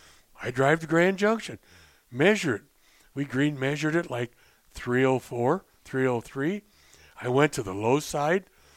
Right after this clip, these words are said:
This is a great deer. Green score, it's gonna shrink a little, maybe spread. So when we officially measure it in sixty days, I'd rather have it go up or be close than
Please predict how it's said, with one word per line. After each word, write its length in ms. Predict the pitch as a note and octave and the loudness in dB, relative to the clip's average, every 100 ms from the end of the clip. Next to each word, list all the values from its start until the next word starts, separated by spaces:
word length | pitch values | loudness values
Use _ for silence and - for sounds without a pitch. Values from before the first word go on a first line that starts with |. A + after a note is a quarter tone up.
| _ _ - | _ _ -6
This 220 | F3 - | -6 -4
is 80 | E3 | -6
a 60 | |
great 320 | B2+ D#3 D#3 A#2 | 2 2 2 0
deer. 340 | D3+ D#3 F#2 _ _ _ _ _ | 2 2 0 _ _ _ _ _
Green 280 | A#2 C3+ D3+ | -2 -2 -2
score, 540 | - C#3 C#3 D#3+ F#3 _ _ _ | -2 2 4 4 2 _ _ _
it's 80 | |
gonna 240 | - B3 A#3+ | -10 -4 -4
shrink 320 | - G3 F3+ | -2 -4 -4
a 40 | |
little, 360 | D3+ C#3+ D3+ D3 _ - _ - | 0 0 0 -4 _ -20 _ -8
maybe 280 | A2 C3+ | -6 -4
spread. 600 | D3+ - - C3+ C#3 D3 _ _ _ - _ | -6 -8 -4 0 0 -2 _ _ _ -20 _
So 200 | - C#3 B2+ | -4 0 0
when 100 | B2 | 0
we 120 | C#3 | 0
officially 560 | D#3 - D#3 - C#3+ A#2+ _ _ - _ | 0 -2 -6 -4 -6 -6 _ _ -20 _
measure 380 | A2 G3 A3 A3+ | -4 -2 0 -2
it 60 | B2 | -2
in 40 | |
sixty 420 | - C#3+ - A#2+ | -6 -8 -8 -12
days, 480 | A2+ F3 G3+ D3 - _ _ _ _ _ _ - | -2 0 0 -4 -10 _ _ _ _ _ _ -20
I'd 120 | - | -10
rather 200 | F#2 A#2+ B2+ | -4 0 2
have 180 | C#3 | 2
it 100 | D#3+ | 2
go 180 | D3+ E3 | 0 4
up 260 | G3 F3 - _ _ - _ - | 4 2 -2 _ _ -20 _ -10
or 100 | A2+ | -6
be 200 | A2+ D3+ | 0 0
close 580 | - E3+ F3 B2 - - _ _ _ _ _ - - | 2 6 6 6 -2 -14 _ _ _ _ _ -20 -2
than 300 | B2+ A#2+ | 0 0